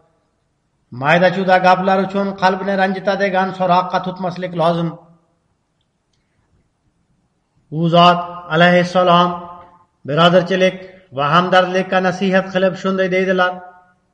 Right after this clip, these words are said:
"Bizning jamoatimiz o'zaro haqiqiy hamdardlik ko'rsatmaguncha yashnamaydi."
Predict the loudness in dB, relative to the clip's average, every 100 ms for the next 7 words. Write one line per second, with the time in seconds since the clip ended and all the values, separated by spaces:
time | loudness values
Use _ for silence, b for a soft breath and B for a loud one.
0 | _ _ _ _ _ _ _ _ _ _
1 | _ _ _ -6 -4 -2 0 0 2 4
2 | 4 2 -2 -4 -2 2 4 6 4 4
3 | 0 -4 -6 -4 -2 -2 0 0 0 -4
4 | -8 -8 -6 -4 -4 -4 -4 -2 -2 -2
5 | -4 -4 -2 -2 -4